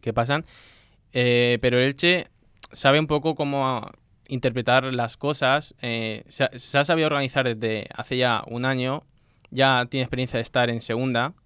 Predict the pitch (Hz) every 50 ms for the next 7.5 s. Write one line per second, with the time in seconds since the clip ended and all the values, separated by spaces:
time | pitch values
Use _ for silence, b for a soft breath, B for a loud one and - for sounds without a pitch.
0 | _ - _ - 113 113 110 107 107 117 - 123 110 127 131 131 - 120 - 123
1 | 120 120 120 113 123 120 - - 120 - - 123 110 95 - - - - 113 123
2 | 123 123 120 120 139 165 b b b b b b b b b b b _ 139 131
3 | 120 117 113 113 117 113 117 113 113 113 113 117 127 139 160 170 - - _ _
4 | _ _ 113 117 127 110 131 135 139 135 139 123 117 107 98 101 - - - -
5 | _ _ - 113 110 113 - - 131 117 - - 135 120 120 117 - - - -
6 | 117 117 - - 117 127 117 113 117 - - 117 117 123 120 117 123 127 - -
7 | - _ - 113 107 101 101 98 95 98